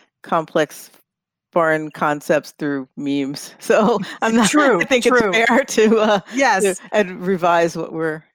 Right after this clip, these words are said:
Speaker 1: talking
Speaker 2: Yes.
Speaker 1: about.
Speaker 2: But that Venn diagram with the four things, instead of Ikigai being in the center, it's supposed to be the word purpose, like your life's purpose.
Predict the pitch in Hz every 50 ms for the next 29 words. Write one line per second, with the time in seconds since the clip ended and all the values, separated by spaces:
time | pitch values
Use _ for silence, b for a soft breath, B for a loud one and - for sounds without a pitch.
0 | _ _ - - 156 151 - 196 180 151 160 151 160 160 - _ _ _ _ -
1 | 226 220 208 240 220 220 165 180 165 185 214 214 226 226 226 214 208 208 214 196
2 | 196 196 190 190 190 190 180 - 190 190 _ - 190 175 175 175 - - - 226
3 | 240 247 226 220 220 220 214 214 - - - - - _ _ _ _ _ _ _
4 | - 190 190 - - - 220 214 208 196 170 - 208 208 214 202 - 226 190 214
5 | 202 190 196 185 180 196 190 190 185 185 175 175 175 165 - - - 196 196 214
6 | - - 170 165 - - 175 - - - 196 - - 202 190 208 - - 185 185
7 | 185 175 185 165 160 160 156 156 147 143 _ _ _ - - - 196 202 196 -
8 | 143 131 - - - - - _ _ 156 156 143 147 143 - 151 151 147 143 139
9 | 139 147 151 151 151 147 147 - - - 139 123 123 - - - - - - -